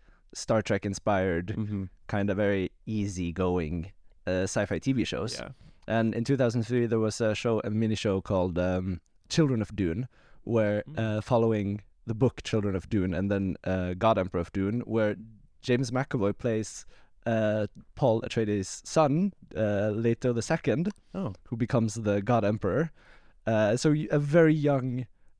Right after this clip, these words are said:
Speaker 1: um, um, yeah, James
Speaker 2: Yeah,
Speaker 1: McAvoy.
Speaker 2: wow.
Speaker 1: <laughs>
Speaker 2: Cool.
Speaker 1: Yeah.
Speaker 2: Uh, I just wanna say a little bit about the box office, 'cause,
Speaker 1: Mm.
Speaker 2: uh, people like to call this film a flop, 'cause it is.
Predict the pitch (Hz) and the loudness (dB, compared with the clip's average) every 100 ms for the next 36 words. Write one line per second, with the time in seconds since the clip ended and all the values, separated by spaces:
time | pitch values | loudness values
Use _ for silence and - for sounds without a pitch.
0 | - 113 113 107 107 101 104 101 _ - | -8 -2 0 0 -2 -2 -4 -8 _ -20
1 | - - 123 113 110 - - 135 107 120 | -6 -2 0 0 -4 -8 -6 0 2 2
2 | 113 113 117 131 104 160 127 - 254 - | 0 0 0 2 6 6 8 8 8 6
3 | 208 - 160 160 101 - - - 117 117 | 4 2 0 -2 -4 -8 -18 0 2 2
4 | - - - - - - - - - - | -2 -16 -16 -14 -16 -18 -18 -20 -20 -20
5 | - - - - - - - - _ _ | -20 -20 -20 -20 -20 -20 -20 -20 _ _
6 | _ _ _ - - - - _ 127 127 | _ _ _ -20 -20 -20 -20 _ 2 4
7 | 127 - - 127 - 123 117 110 104 104 | 4 2 -4 -6 0 0 2 0 0 2
8 | 107 104 104 101 110 - 110 117 131 - | 0 0 -2 -2 -4 -2 -4 -4 -8 -8
9 | 107 117 208 214 165 110 104 98 98 - | -4 0 0 0 0 -2 -2 -4 -6 -12
10 | - - - 127 143 135 123 - 113 113 | -20 -20 -12 -4 0 0 0 -4 -2 -2
11 | - 113 107 - 107 101 95 92 - - | -2 -2 -2 -2 -2 0 -2 -4 -8 -10
12 | 92 - - - _ _ _ _ - _ | -10 -12 -20 -20 _ _ _ _ -20 _
13 | - _ - 104 - - | -20 _ -8 -6 -6 -8